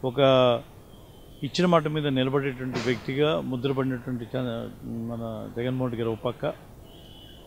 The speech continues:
ఇచ్చిన మాట తప్పడంలో, ప్రజల్ని మభ్యపెట్టడంలో మాస్టర్ డిగ్రీ పొందినటువంటి వ్యక్తి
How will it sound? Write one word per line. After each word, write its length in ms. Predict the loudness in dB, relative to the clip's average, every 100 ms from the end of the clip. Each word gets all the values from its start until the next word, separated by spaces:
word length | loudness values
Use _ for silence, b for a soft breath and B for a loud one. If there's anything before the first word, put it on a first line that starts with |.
| -6
ఇచ్చిన 300 | -2 2 6
మాట 280 | 6 6 4
తప్పడంలో, 800 | 4 0 2 0 0 -2 -2 -2
ప్రజల్ని 400 | -2 0 0 0
మభ్యపెట్టడంలో 960 | 0 0 0 0 -2 -6 -4 -2 -2
మాస్టర్ 460 | 2 4 4 2 -4
డిగ్రీ 220 | -4 -4
పొందినటువంటి 540 | -4 -4 -6 -8 -6
వ్యక్తి 460 | -6 -6 -8 -8